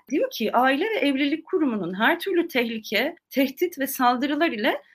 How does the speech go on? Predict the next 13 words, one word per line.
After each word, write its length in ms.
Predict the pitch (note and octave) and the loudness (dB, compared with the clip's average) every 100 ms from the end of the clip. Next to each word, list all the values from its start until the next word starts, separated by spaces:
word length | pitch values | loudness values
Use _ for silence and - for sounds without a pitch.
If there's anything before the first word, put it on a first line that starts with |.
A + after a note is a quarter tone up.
| _ | _
sapkın 480 | - C#4 C#4 - G4+ | -2 0 0 -2 -2
akımların 560 | C#4 - C#4 C#4+ F4 | -2 0 2 2 2
dayatmalarına 720 | D#4 C#4 C#4+ D4 D4 D4+ D4+ E4 | 4 4 2 0 0 2 0 2
karşı 420 | C#4+ A#3 C#4+ E4+ | 2 2 0 -4
korunması." 640 | C#4+ B3+ G#3+ D3+ - - - | -2 0 -2 -4 -8 -14 -2
Bir 180 | C#4+ F#4 | 2 2
de 100 | G4 | 2
tabii 300 | - D#4 D#4 | 2 2 0
ki 260 | - D4+ C4 | 0 -2 -2
bu 120 | C#4+ | -4
teklif 320 | D4+ D4 D#4 | -4 -4 -6
sunulmadan 640 | - C#4 C#4 D4 C#4 B3+ A#3 | -4 -2 0 0 0 -2 -2
önce 520 | G#3+ G#3 G3 F#3 | -2 0 2 2